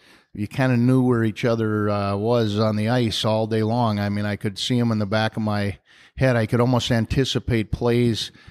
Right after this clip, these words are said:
to areas where I knew he was gonna be. And, and that, that went on through, uh, you know, A squirts, A peewees, uh, A bantams. And then,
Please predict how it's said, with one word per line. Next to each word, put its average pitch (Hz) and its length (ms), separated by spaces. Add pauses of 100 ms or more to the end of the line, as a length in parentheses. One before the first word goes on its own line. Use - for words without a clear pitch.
(120)
to 104 140
areas 117 420
where 107 140
I 107 60
knew 110 200
he 110 80
was 101 140
gonna 107 180
be. 107 240
And, 98 160 (300)
and 117 160
that, 139 240 (100)
that 127 180
went 135 160
on 139 220
through, 120 360
uh, 101 300 (460)
you 107 120
know, 98 240 (200)
A 135 140
squirts, 135 480
A 131 140
peewees, 131 680
uh, 110 220
A 120 120
bantams. 120 520
And 113 100
then, 117 300